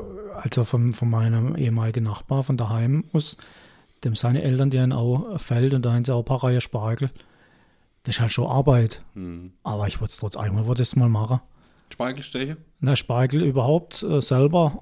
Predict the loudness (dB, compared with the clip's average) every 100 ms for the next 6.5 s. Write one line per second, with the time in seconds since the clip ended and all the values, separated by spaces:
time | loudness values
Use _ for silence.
0 | -6 2 4 6 6 6 4 -2 -4 -4
1 | -6 -6 0 2 2 -4 _ -16 -14 -12
2 | -12 -8 -6 -4 -6 -6 -4 -4 -4 -4
3 | -4 -6 -14 -14 -12 -12 -16 -20 -4 0
4 | 0 0 -4 -6 -8 -6 -6 -8 -10 -16
5 | -16 -4 0 0 0 -6 -6 -6 -8 -8
6 | -6 -6 -8 -10 -10